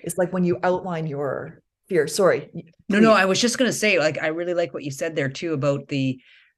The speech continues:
Speaker 2: um, what, what is that financial fear? Because,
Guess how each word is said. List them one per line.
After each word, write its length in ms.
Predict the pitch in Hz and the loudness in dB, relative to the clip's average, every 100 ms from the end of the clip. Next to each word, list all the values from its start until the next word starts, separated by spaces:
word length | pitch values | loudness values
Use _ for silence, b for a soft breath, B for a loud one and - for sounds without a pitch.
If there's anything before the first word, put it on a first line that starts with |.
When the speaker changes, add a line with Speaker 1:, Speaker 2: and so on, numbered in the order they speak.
| _ - | _ -8
Speaker 2:
um, 600 | 147 139 135 131 131 - _ | -4 -2 0 0 0 -6 _
what, 280 | 147 165 - | -4 -4 -4
what 220 | 160 175 | -2 -2
is 220 | 156 170 180 | -2 -4 -4
that 200 | 190 143 | -6 -4
financial 560 | 196 196 202 202 196 | -8 -6 -8 -8 -10
fear? 640 | - - 208 202 226 262 247 - | -12 -6 -2 0 0 -2 -4 -6
Because, 540 | 156 190 175 160 | -2 2 2 0